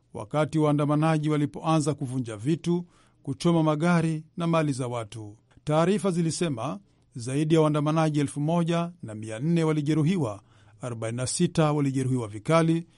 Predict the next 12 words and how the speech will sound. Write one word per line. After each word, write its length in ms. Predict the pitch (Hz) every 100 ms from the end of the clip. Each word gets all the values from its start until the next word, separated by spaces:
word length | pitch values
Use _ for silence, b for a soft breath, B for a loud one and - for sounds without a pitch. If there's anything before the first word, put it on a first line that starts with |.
| -
wakati 420 | 123 165 160 160
wa 60 | 147
makabiliano 640 | 143 147 147 160 165 151
na 100 | 147
jeshi 300 | 151 165 147
la 100 | 123
polisi. 600 | 120 113 110 - 107 101 _ _ _ b b b b
Kutokana 500 | 160 151 175 180 202
na 80 | 180
shinikizo 560 | 170 165 156 180 156
la 80 | 156
waandamanaji, 840 | 139 120 107 113 156 170 170 180